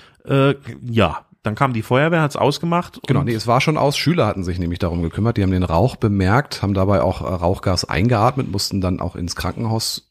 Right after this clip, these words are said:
Speaker 2: aus Vorsicht und haben
Speaker 1: Ja.
Speaker 2: wohl laut Polizei da auch Schlimmeres verhindert.
Speaker 1: Mhm.
Speaker 2: Ähm, aus Schulkreisen oder Schu-, beschulenden Schu-, Schüler, Schüler heißt das Wort. <laughs>
Speaker 1: Schu-, Schul-, Schulende.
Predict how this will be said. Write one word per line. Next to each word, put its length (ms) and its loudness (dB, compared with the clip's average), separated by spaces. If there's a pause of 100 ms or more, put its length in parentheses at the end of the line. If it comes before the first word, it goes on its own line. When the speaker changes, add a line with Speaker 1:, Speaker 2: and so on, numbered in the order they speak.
Speaker 2:
aus 340 -4
Vorsicht 520 -2
und 140 -4
haben 180 2
Speaker 1:
Ja. 140 4
Speaker 2:
wohl 220 4
laut 400 2
Polizei 500 0
da 140 0
auch 160 -2
Schlimmeres 500 -2
verhindert. 720 -4
Speaker 1:
Mhm. 320 6 (240)
Speaker 2:
Ähm, 480 0 (200)
aus 380 -2
Schulkreisen 800 2
oder 340 -4
Schu-, 500 -2
beschulenden 720 0
Schu-, 240 -8
Schüler, 560 -2 (320)
Schüler 380 -2
heißt 200 4
das 180 -2
Wort. 200 -2 (320)
<laughs> 240 -20
Speaker 1:
Schu-, 260 0
Schul-, 380 0
Schulende. 540 2